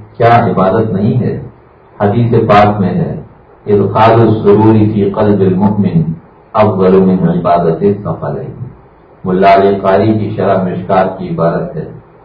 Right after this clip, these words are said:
کہ مومن کے قلب کو خوش کر دینا جنات و انسان کے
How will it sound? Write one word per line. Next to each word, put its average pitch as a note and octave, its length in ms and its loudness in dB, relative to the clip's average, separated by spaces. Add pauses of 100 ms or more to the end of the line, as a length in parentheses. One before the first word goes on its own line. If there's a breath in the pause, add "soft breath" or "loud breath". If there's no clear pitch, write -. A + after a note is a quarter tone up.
(120)
کہ A2 100 -2
مومن G#2+ 520 4
کے G#2 140 2
قلب G#2+ 300 0
کو F#2+ 60 -2
خوش G#2+ 220 -2 (120)
کر E2 180 -2
دینا D#2+ 320 -6 (480)
جنات G3+ 600 2
و G3+ 40 2
انسان G2+ 640 0
کے E2 180 -4